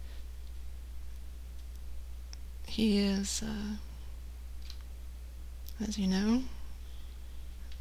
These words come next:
an enthusiast of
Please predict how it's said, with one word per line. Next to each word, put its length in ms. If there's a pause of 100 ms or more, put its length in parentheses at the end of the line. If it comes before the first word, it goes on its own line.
(200)
an 60
enthusiast 1080 (2000)
of 400